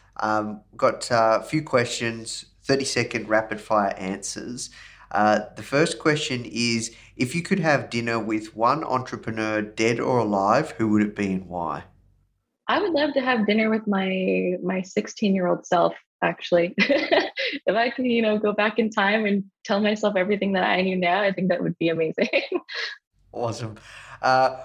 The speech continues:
Speaker 1: what's one thing you wish people knew about Amazon F B A?
Speaker 2: Amazon can be your friend if you like it.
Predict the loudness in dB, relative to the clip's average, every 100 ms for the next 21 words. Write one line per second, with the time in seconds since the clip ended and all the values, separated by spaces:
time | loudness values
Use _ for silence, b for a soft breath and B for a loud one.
0 | -10 -2 0 0 2 2 2 -2 -4 -2
1 | -2 -4 -6 -2 -2 -2 -2 -4 -2 -6
2 | -4 -4 -4 -4 0 0 0 -2 -4 -6
3 | -6 -8 -12 -8 -6 -6 -8 -14 _ _
4 | _ _ _ _ -4 -2 -2 -4 0 2
5 | 2 0 -2 -10 _ _ -2 -2 0 2
6 | 2 0 0 2 2 -2 -8